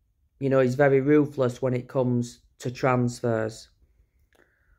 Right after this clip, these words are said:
But yeah, like I've mentioned, Ten Hag is looking to make more signings in the summer transfer window. On the other side of things, Ten Hag is preparing a summer clear out.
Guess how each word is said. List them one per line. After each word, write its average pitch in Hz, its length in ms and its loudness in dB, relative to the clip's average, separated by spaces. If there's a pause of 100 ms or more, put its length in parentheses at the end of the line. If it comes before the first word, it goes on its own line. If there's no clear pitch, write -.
(1700)
But 160 180 6
yeah, 196 120 8
like 202 300 6
I've 170 120 -2
mentioned, 175 520 -2
Ten 170 180 2
Hag 170 300 0
is 147 120 -4
looking 175 300 0
to 156 80 -4
make 156 260 0
more 143 200 2
signings 143 600 -2
in 131 160 -2
the 123 80 0
summer 131 340 -2
transfer 131 580 -4
window. 131 600 0 (720)
On 139 140 -2
the 151 80 6
other 165 160 6
side 151 380 2
of 143 160 0
things, 151 420 0
Ten 151 220 0
Hag 147 340 2
is 139 80 -2
preparing 143 840 0
a 135 80 -2
summer 135 540 -2 (200)
clear 143 480 4
out. 143 380 2